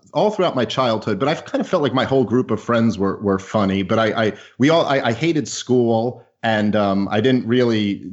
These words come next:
I, I think being the funny guy became my identity pretty quickly. Um, but then it was, in terms of doing it for a living, I mean, I never thought that was, that, you know, it's like famous people like Eddie Murphy and Robin Williams do comedy. You can't just do it. Um,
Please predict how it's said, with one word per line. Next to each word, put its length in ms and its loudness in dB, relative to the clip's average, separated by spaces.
I, 260 -2
I 20 -4
think 320 -4
being 180 4
the 80 4
funny 320 0
guy 220 -2
became 260 -2
my 160 0
identity 480 -2
pretty 240 -2
quickly. 500 -2
Um, 520 2
but 220 0
then 180 0
it 100 -4
was, 400 0
in 140 2
terms 240 0
of 220 -4
doing 180 2
it 160 -4
for 140 -2
a 60 -2
living, 360 0
I 60 -2
mean, 100 -4
I 80 -2
never 180 -2
thought 220 -2
that 160 0
was, 240 -6
that, 300 -4
you 80 2
know, 100 -2
it's 100 -8
like 140 -4
famous 340 0
people 360 -2
like 200 -4
Eddie 180 2
Murphy 400 2
and 80 0
Robin 300 2
Williams 340 0
do 160 -4
comedy. 380 -2
You 100 -2
can't 220 -2
just 260 -10
do 220 2
it. 180 -6
Um, 400 2